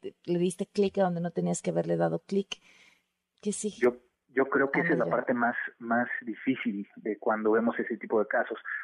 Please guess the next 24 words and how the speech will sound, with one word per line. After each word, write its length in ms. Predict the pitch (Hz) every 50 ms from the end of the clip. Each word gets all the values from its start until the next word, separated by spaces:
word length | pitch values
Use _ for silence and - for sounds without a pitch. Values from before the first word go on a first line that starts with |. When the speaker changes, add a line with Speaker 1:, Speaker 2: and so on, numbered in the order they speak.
| - - -
Speaker 2:
porque 200 | - 127 123 131
en 60 | 127
al-, 180 | 127 127 123 113
algunas 400 | 139 131 131 139 156 175 175 - -
situaciones 480 | 139 - - 123 - - 127 135 127 -
sí 80 | 135
es 100 | 135 -
posible, 520 | - - 123 - - 123 127 131 139 139 139 - - - - _ _
pues, 180 | - 254 - - - - -
eh, 200 | 147 147 147 135
iniciar 420 | 143 135 127 123 - - 143 139 147
un, 220 | 143 143 143 139 120
un 160 | 139 127 123
proceso 460 | - - 101 - - 202 214 208 -
que 120 | - - -
puede 260 | - 127 120 117 -
ser 140 | - 123 123
ante 240 | 120 123 - 113
una 160 | 110 113 120 113
autoridad, 480 | 113 - 104 92 107 113 143 165 - -
como 220 | - 113 107 101
es 160 | - - - -
el 120 | - -
inai, 440 | - _ 131 147 151 147 151 147